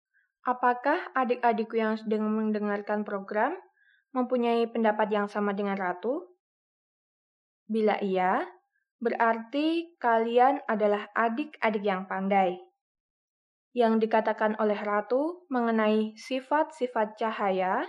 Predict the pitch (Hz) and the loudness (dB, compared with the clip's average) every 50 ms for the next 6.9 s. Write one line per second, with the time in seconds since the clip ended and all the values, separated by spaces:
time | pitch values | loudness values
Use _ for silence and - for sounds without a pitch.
0 | - _ _ - - - _ _ - 254 247 254 247 330 - - 262 240 240 240 | -10 _ _ -20 -20 -20 _ _ 0 2 2 2 2 0 0 2 2 4 2 2
1 | 262 277 277 269 254 262 240 220 208 208 208 214 214 208 214 214 208 214 220 214 | 2 2 2 2 2 2 0 0 2 0 -2 -2 -4 -2 -2 -2 -2 -2 0 0
2 | 214 233 254 269 277 277 - - - 220 208 202 202 202 196 202 202 - - - | 0 0 0 -2 -2 -6 -8 -6 -4 -2 0 0 2 0 0 -2 -4 -8 -12 -10
3 | 202 190 - 190 175 180 - _ _ _ _ _ _ _ _ _ _ _ _ _ | -10 -8 -6 -8 -8 -8 -12 _ _ _ _ _ _ _ _ _ _ _ _ _
4 | _ _ _ _ _ _ _ _ _ _ - 220 202 202 214 240 285 349 359 - | _ _ _ _ _ _ _ _ _ _ -4 -4 -2 0 0 -2 -2 -4 -6 -10
5 | - - 254 254 247 220 226 220 220 214 226 214 - - 240 254 269 277 262 240 | -8 -8 -4 -2 0 0 2 2 0 0 -4 -6 -6 0 0 0 0 0 -2 -2
6 | 226 220 208 208 214 214 220 208 202 202 196 196 196 - 185 175 175 175 | -2 0 -2 -2 -4 -4 -2 -2 -2 -2 -4 -6 -6 -6 -6 -6 -6 -10